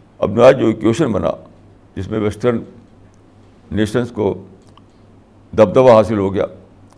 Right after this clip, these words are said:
تو ایک نیا ایکویشن بنا۔ اس ایکویشن کو آپ کو مان کر کے یہ کرنا تھا کہ نئے زمانے کو سمجھیں، نئے زمانے کے لحاظ سے لوگوں کا مائنڈ بنائیں، انٹلیکچوئل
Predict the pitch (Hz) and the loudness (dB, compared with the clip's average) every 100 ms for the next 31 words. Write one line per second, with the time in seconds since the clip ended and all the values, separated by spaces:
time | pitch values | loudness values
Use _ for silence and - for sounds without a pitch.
0 | - - - 123 156 127 - 120 110 76 | -10 -10 -2 2 4 4 0 -2 -2 -6
1 | - - - _ - - 139 139 151 175 | -10 -14 -20 _ -12 -4 -4 -2 -2 2
2 | 196 - 110 - - - - _ _ _ | 0 0 -4 -4 -8 -20 -20 _ _ _
3 | - _ - - _ _ - - 139 - | -20 _ -20 -20 _ _ -8 0 0 0
4 | - - 73 82 139 185 175 156 120 160 | -4 -4 -4 2 4 4 2 -2 -2 -2
5 | 156 - - 113 - 101 98 113 131 135 | -2 -2 -6 -6 -2 -4 -2 -2 0 0
6 | 127 - - - _ _ _ _ _ - | -2 -6 -10 -20 _ _ _ _ _ -8
7 | 90 110 107 98 101 - 90 82 87 110 | -2 0 2 0 -2 -8 -10 -10 -6 -8
8 | - - _ _ _ _ _ _ _ - | -8 -20 _ _ _ _ _ _ _ -4
9 | 98 113 92 101 - 95 101 92 95 90 | 0 2 2 -2 -2 -2 -2 -4 -6 -6
10 | 92 82 80 80 76 76 57 - _ - | -6 -4 -4 -4 -6 -8 -10 -18 _ -20
11 | - - 87 107 98 101 | -20 -16 -10 -8 -6 -6